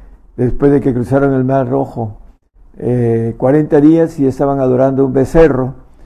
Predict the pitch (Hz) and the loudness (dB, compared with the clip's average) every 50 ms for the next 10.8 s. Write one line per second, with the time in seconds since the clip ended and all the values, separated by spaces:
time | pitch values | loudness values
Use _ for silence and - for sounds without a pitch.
0 | - - - _ _ _ _ _ _ - 131 131 131 131 131 131 127 131 131 127 | -20 -20 -20 _ _ _ _ _ _ -2 0 2 4 4 4 4 4 4 2 2
1 | 127 127 - 160 175 170 165 165 165 165 - 160 - - 160 151 151 147 - 151 | 0 2 4 4 6 6 6 4 4 2 0 -4 -2 0 0 0 0 0 -2 0
2 | 143 139 143 143 143 156 - - - - - 120 117 117 113 107 104 101 101 - | 2 2 2 2 2 -2 -4 -10 -14 -10 -6 -6 -4 -4 -4 -6 -6 -8 -10 -12
3 | - _ _ _ _ - 127 123 - 127 120 - - 151 147 - - 139 135 135 | -16 _ _ _ _ -6 -6 -4 -4 -2 0 0 0 0 0 0 2 2 2 2
4 | 139 139 139 143 143 - - - - - 139 - - - - 135 127 - - 120 | 2 0 -2 -2 -4 -6 -12 -6 0 0 0 0 0 -2 -2 0 0 0 0 0
5 | 110 - 170 165 170 160 - - 143 143 143 131 - - - 113 117 117 123 127 | 0 0 0 2 0 0 2 2 2 2 0 -4 -4 -4 -2 0 0 0 -2 -4
6 | - - _ _ _ _ _ _ _ _ _ _ _ - 127 127 127 127 123 123 | -8 -14 _ _ _ _ _ _ _ _ _ _ _ -4 0 0 2 2 2 2
7 | 123 120 120 120 113 117 - - - 143 131 123 - - 131 113 - - - 151 | 2 2 2 2 0 -2 -2 -2 0 0 0 2 0 -2 -2 -2 -2 -2 0 2
8 | 147 147 147 143 143 151 151 - - - _ _ _ _ _ _ _ _ _ _ | 2 2 0 -2 -6 -8 -12 -16 -20 -20 _ _ _ _ _ _ _ _ _ _
9 | - 117 117 120 117 113 110 107 107 107 107 107 107 107 107 107 107 - - - | -4 -2 -2 0 0 -2 -2 -2 -4 -4 -6 -6 -6 -8 -8 -8 -10 -10 -6 -4
10 | 123 123 - - 143 147 147 147 139 135 127 - - - _ | -4 -4 -2 0 2 4 4 4 4 2 0 -2 -10 -20 _